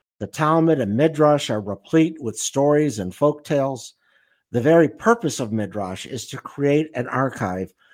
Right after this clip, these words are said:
of great Jewish stories. Medieval folk tales and modern stories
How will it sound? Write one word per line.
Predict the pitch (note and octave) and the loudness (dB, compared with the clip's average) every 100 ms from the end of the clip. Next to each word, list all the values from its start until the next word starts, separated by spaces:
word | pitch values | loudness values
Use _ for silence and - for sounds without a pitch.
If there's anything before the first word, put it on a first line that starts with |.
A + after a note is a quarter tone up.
| _ - | _ -6
of | A2+ - | -6 -6
great | - A2 C#3 D#3 - - | -4 2 2 0 -6 -10
Jewish | G#2+ B2 B2+ B2 | 0 2 2 0
stories. | - - G2 F#2+ A1+ - - - _ _ _ _ _ _ | -6 -4 -6 -6 -12 -16 -20 -20 _ _ _ _ _ _
Medieval | - A#2+ D3+ F3 E3 | -8 4 6 6 4
folk | - D#3 D#3+ | 4 4 4
tales | - D#3 D#3 D3 | 2 4 6 4
and | C3 | 0
modern | G#2 A#2 C3+ C3 | 0 0 0 -2
stories | B2+ - B2+ B2+ B2 A#2+ - | -6 -2 0 0 0 -4 -8